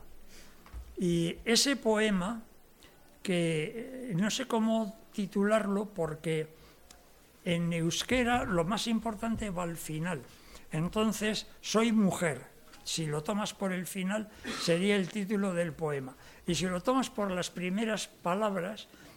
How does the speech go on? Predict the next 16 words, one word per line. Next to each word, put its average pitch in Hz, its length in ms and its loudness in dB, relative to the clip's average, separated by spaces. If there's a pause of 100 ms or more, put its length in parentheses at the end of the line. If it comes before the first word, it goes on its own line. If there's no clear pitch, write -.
(160)
el 165 140 0
título 233 380 2
del 196 200 2
poema 208 400 0
sería 202 480 0 (1000)
Estoy 196 340 4
contra 185 400 0
todos 220 320 2
los 160 340 -4
dios-, 170 400 0 (220)
contra 170 400 0
todos 226 400 2
los 147 380 -6
dioses. - 720 -6 (1120)
Ese 302 300 4
poema, 269 680 4